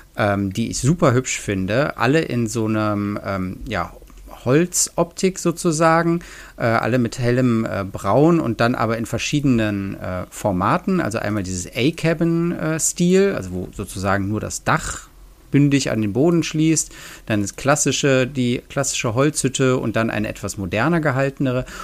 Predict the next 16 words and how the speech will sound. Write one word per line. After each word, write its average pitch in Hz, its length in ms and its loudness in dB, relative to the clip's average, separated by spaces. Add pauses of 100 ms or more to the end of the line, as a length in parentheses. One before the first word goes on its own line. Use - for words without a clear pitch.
(180)
und 110 320 -2
alle 131 300 4
haben 127 180 4
aber 110 300 0
links 127 240 0
und 110 80 -6
rechts 127 280 -2
davon 113 360 -2
dann 107 160 -2
noch 104 180 -4
hübsche, 104 500 -2
äh, 98 120 -4
Bäumchen 165 640 0
und - 320 -6
Grün 180 440 2 (420)
und 107 280 -2